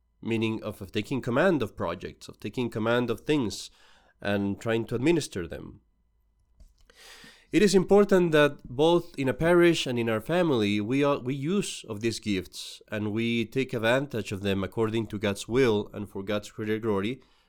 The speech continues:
and for the salvation of other people. From this we learn two things. One is that not everyone has those gifts. We shouldn't feel bad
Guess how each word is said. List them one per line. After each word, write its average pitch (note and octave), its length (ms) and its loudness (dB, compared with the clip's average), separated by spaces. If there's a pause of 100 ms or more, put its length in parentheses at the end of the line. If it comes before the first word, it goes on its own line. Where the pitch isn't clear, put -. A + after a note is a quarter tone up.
(160)
and F3+ 220 -2
for D#3 140 -4
the A#2+ 80 0
salvation A2+ 500 -4
of F#2+ 100 -4
other F2+ 220 -6
people. - 500 -6 (2500)
From C#3+ 220 2
this A3+ 120 4
we A3 140 2
learn D#3+ 260 6
two D3+ 140 0
things. D3 460 2
One D3 240 2
is D3+ 160 2
that B2 280 2 (560)
not D3 240 4
everyone F3 420 6
has F#2+ 200 -4
those F2+ 220 -6
gifts. - 480 -18 (800)
We B2+ 80 -2
shouldn't G3+ 340 2
feel F3 220 6
bad A#2+ 540 2